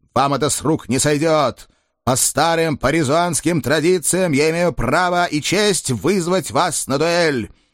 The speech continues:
Оружие и место выберите сами, пошляк! Но пусть это будет сегодня же вечером и на поляцких саблях!» Дальше всё пошло как по маслу.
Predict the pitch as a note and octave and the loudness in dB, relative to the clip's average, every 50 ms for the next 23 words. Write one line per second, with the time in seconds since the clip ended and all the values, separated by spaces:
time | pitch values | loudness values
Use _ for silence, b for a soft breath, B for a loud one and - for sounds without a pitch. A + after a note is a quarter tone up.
0 | _ _ _ _ - G2+ G2+ C3 E3 E3 D3+ C3 D3 D3+ D3 D#3 D#3 D3 - - | _ _ _ _ -4 -2 0 0 0 0 2 0 0 0 2 0 0 0 -2 0
1 | D3 D3 D#3 D3+ D3+ D3+ D3 C#3 D3 - - E3 F3 D#3+ D#3+ D3+ C3+ - - C#3 | 0 0 2 2 2 0 0 0 0 0 2 0 0 0 0 -2 -2 -2 -2 -2
2 | A#2+ - - - G#2 B2+ A2+ G#2 - - - _ _ _ _ _ _ - G2+ G2 | -2 -2 -4 -2 -2 -2 -2 -2 -6 -12 -20 _ _ _ _ _ _ -6 -6 -2
3 | - B2 A#2 - B2 A2 A2+ A#2 B2+ B2 B2+ - - - - - C#3 D#3 D3+ C#3 | -2 -2 -2 0 -2 -2 0 0 0 0 0 -2 -2 -2 0 0 2 2 0 0
4 | C#3+ C#3+ C3 C#3+ E3 F3+ E3 - C#3 C#3 D3+ C#3+ B2+ G2+ - b b b b B2 | -2 -2 0 0 0 0 0 0 0 0 0 2 0 -2 -4 b b b b 0
5 | C#3 C#3 - C3 B2 C#3 C#3+ B2 - - - - A#2+ - - - - - - A#2+ | 0 0 0 0 2 2 0 0 -2 -4 -4 -4 -4 -4 -4 -4 -4 -2 -2 -2
6 | A2 E2 E2+ D#2+ - - - - _ _ _ _ _ _ _ _ _ _ _ _ | -2 -4 -8 -14 -16 -18 -20 -20 _ _ _ _ _ _ _ _ _ _ _ _
7 | _ _ _ _ _ _ _ _ _ _ _ _ _ _ _ _ G2+ - G#3+ G#3 | _ _ _ _ _ _ _ _ _ _ _ _ _ _ _ _ -4 -2 -2 -2
8 | E3 - - - - E3+ E3 - - D3 B2+ - D#3 C#3 - C#3 A#2+ - - B2+ | -2 -4 -8 -6 -2 -2 -2 0 0 0 0 2 0 0 2 0 -4 -2 0 0
9 | A#2+ A2 G#2+ F#2+ - - A#2+ - - | 0 0 0 -2 -4 -6 -8 -10 -20